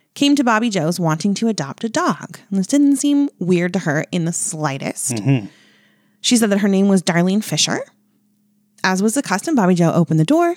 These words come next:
Speaker 1: and graciously invited her guest inside. Since she had never had any reason to worry, she was alone in the house at the time.
Speaker 2: Yeah.
Speaker 1: Bobby Joe turned to guide her guest through her home, and Darlene, who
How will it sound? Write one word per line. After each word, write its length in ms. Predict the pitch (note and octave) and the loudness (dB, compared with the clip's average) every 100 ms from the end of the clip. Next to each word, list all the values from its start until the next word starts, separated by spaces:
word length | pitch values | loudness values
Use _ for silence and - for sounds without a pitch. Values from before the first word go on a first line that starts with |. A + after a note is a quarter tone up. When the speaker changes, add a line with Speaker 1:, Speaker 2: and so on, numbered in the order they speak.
| - | 0
Speaker 1:
and 100 | A#3+ | 2
graciously 440 | C4 B3+ C4 B3 G#3+ | 2 2 2 2 4
invited 300 | G3 F3+ F3+ | 4 2 0
her 100 | E3+ | 0
guest 280 | D#3+ - | -2 0
inside. 480 | D#3+ D#3+ D#3 F3 C#4 - _ _ _ _ _ _ _ _ _ _ | -2 -2 -2 -4 -6 -10 _ _ _ _ _ _ _ _ _ _
Since 240 | - E4 C#4 | -4 0 2
she 100 | C#4+ | 4
had 200 | C4 G3+ - _ | 2 -2 -10 _
never 360 | G#3+ A3 A3+ B3 | 2 4 4 2
had 180 | A#3+ A#3 | 0 2
any 180 | A3+ A3 | 2 4
reason 240 | A#3 A#3+ | 4 4
to 60 | G3+ | 4
worry, 480 | F3+ A#3+ A3 A3+ G4 - _ _ _ _ _ _ _ | 2 2 4 4 0 -4 _ _ _ _ _ _ _
she 140 | - | 0
was 120 | G#3 | 0
alone 160 | F#3 F3 | 2 0
in 80 | F#3 | 0
the 60 | |
house 240 | F3+ D#3+ - | -2 -4 -6
at 60 | |
the 60 | F#3+ | -6
time. 360 | D4+ D4 - E3+ _ _ _ _ _ _ _ _ | -4 -4 -6 -12 _ _ _ _ _ _ _ _
Speaker 2:
Yeah. 240 | A2+ C#3 D3+ - _ _ _ _ _ _ _ | -4 -2 -2 -8 _ _ _ _ _ _ _
Speaker 1:
Bobby 240 | F#3 F3+ F3+ | -2 0 0
Joe 200 | F3+ F3 | 0 0
turned 460 | - F#3+ F#3 F#3 | 0 0 0 -2
to 100 | - | -2
guide 240 | G3 F#3 F3+ | -2 0 -2
her 80 | F3+ | -2
guest 300 | G3 G3+ - | -4 -6 -4
through 200 | G#3 G#3+ | -2 2
her 160 | G3+ | 0
home, 300 | G3 A3+ B3+ | 0 2 2
and 180 | B3 A#3+ | 2 2
Darlene, 600 | A3+ A#3+ A#3+ C#4 C#4+ C#4+ | 2 2 2 2 4 4
who 320 | C4 C#4 C#4 | 4 4 4